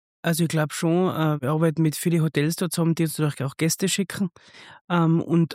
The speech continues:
selbst die, äh, berichten halt von diesen diversen Zeitungsartikeln in der Bild et cetera, wo wir halt nicht grad gut abschneiden.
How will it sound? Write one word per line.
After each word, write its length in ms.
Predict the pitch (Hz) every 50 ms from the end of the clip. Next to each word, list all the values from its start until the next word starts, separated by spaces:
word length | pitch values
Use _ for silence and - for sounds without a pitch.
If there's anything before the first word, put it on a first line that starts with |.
| - _ _
selbst 460 | - - - 160 151 143 - - - 175
die, 240 | 180 185 190 180 156 - - - - _ _
äh, 140 | - - 156
berichten 480 | - 165 151 160 175 165 - - 170 160
halt 160 | 160 147 -
von 200 | - - 156 151
diesen 340 | 143 156 147 147 156 151 143 - -
diversen 400 | 165 156 151 147 151 147 156 147
Zeitungsartikeln 800 | - 156 147 143 - 160 156 160 160 143 - 147 - - 175 160
in 120 | 156 151 151
der 80 | 147
Bild 400 | 135 - 170 175 185 170 - - - _ _ _ _
et 160 | - 165 -
cetera, 420 | - 175 156 - - 175 160 165 160 -
wo 280 | 143 147 156 156 156 156
wir 140 | 165 160
halt 180 | 151 151 147 147
nicht 420 | 165 170 175 165 - - - - - _
grad 480 | - - 156 147 - - - - - _ _ _
gut 180 | - 170 -
abschneiden. 640 | - 101 - - - - 190 165 165 165 165 170 165